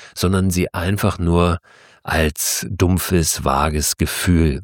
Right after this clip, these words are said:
wahrnehmen. Das Ding ist, dass vor allem Social Media die Auswege aus solchen Situationen so hübsch darstellt, dass sie oft wie Lösungen erscheinen, die eigentlich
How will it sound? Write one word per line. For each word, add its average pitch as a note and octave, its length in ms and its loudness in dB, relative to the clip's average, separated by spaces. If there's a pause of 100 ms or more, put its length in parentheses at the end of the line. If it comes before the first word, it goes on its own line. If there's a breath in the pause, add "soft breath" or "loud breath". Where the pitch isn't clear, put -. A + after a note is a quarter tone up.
wahrnehmen. - 840 -12 (300)
Das - 160 -4
Ding D#3+ 220 0
ist, - 320 0
dass F#2 160 -2
vor - 220 -6
allem G2+ 200 0
Social E2+ 380 -2
Media G#2 560 0 (420 loud breath)
die - 140 -8
Auswege F2 1080 0
aus F#2 320 -2
solchen D#2 380 -4
Situationen D#2 840 -4 (320 soft breath)
so C#3+ 400 2
hübsch - 420 -2
darstellt, G2+ 720 -2 (420 loud breath)
dass - 160 -6
sie A2+ 140 -2
oft - 280 -8
wie B2+ 60 0
Lösungen B2 600 2
erscheinen, - 520 -10 (460 loud breath)
die - 80 -4
eigentlich C#3 460 0